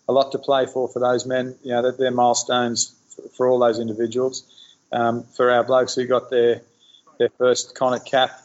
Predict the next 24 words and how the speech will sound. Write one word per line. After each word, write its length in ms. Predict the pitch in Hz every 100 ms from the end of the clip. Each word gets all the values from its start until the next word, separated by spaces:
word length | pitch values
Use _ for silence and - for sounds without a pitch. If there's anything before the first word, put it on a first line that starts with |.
| -
uh, 320 | 123 117 117
some 240 | - 127
really, 240 | 131 131 123
really 180 | 120 117
good 200 | 120 120
performances. 560 | - 127 120 113 -
Alex 320 | 120 117 113
Whitman 340 | 131 131 120 110
and 240 | 113 _
Pete 180 | 120 117
Sullivan 420 | - 123 120 117
along 220 | 113 117
with 160 | 113 110
Porchy 280 | 123 120 123
in 80 | 113
the 60 |
back 280 | 110 113 -
three 160 | 127 117
I 40 |
thought 260 | - 123 -
were 80 | -
very, 220 | 117 117
very 220 | 117 113
good. 240 | - 123